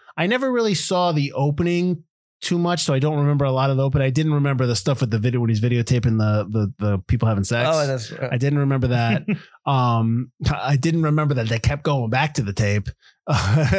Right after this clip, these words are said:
Speaker 1: So, like, stuff like that. Like, there's a lot of stuff I didn't remember, but I did remember, like, the stuff I, I was like, "Oh, okay, I know that." 'Cause I always knew the ending. I always knew the ending of them on the beach, or she kicks him off the pier, like, all
Speaker 2: Right.
Speaker 1: that stuff.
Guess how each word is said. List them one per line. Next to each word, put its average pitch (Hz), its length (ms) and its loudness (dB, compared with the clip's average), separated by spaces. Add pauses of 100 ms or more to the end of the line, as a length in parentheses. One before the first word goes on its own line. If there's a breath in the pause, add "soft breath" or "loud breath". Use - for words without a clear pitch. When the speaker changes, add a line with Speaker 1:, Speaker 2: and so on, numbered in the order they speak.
(1000 loud breath)
Speaker 1:
So, 151 240 -2
like, 160 180 0
stuff 202 180 -2
like 180 160 0
that. 143 100 0
Like, 123 160 -2
there's 170 260 2
a 180 40 0
lot 202 160 2
of 185 60 -2
stuff 170 160 -2
I 156 80 2
didn't 156 300 0
remember, 139 380 2
but 165 140 0
I 170 80 2
did 190 220 -2
remember, 175 380 0
like, 139 300 -2 (420 soft breath)
the 170 80 0
stuff 196 260 -2
I, 165 100 2
I 151 40 0 (140)
was 143 100 2
like, 139 160 -2
"Oh, 127 160 0
okay, 110 180 0
I 98 100 0
know 95 160 0
that." 101 200 -2
'Cause 151 120 2
I 185 180 0
always 196 400 0
knew 151 120 0
the 127 160 0
ending. 110 260 -2
I 123 160 0
always 151 240 2
knew 147 60 2
the 135 120 0
ending 127 200 0
of 113 60 0
them 120 160 0
on 123 80 -2
the 120 80 -2
beach, 113 420 -4
or 110 220 -8
she - 160 -6
kicks - 280 0
him 127 100 0
off 117 140 -4
the - 80 -8
pier, 110 220 0
like, 107 140 -2
all 151 60 -2
Speaker 2:
Right. 135 240 0
Speaker 1:
that 107 180 -10
stuff. - 360 -12